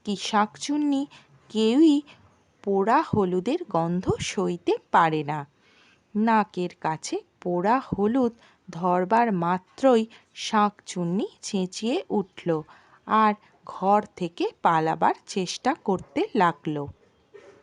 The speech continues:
তখন ওঝা করলে কি, তার চুলের মুঠি ধরে পা থেকে মাথা পর্যন্ত পটাপট জুতোর বাড়ি মারতে লাগলো। তারপর বিড়বিড় করে মন্ত্র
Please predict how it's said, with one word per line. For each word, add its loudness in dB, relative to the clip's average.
তখন 2
ওঝা -4
করলে -2
কি, -2
তার 0
চুলের 0
মুঠি -4
ধরে -2
পা 2
থেকে -8
মাথা -2
পর্যন্ত -2
পটাপট 2
জুতোর -4
বাড়ি -2
মারতে -2
লাগলো। -8
তারপর 0
বিড়বিড় -4
করে -2
মন্ত্র -2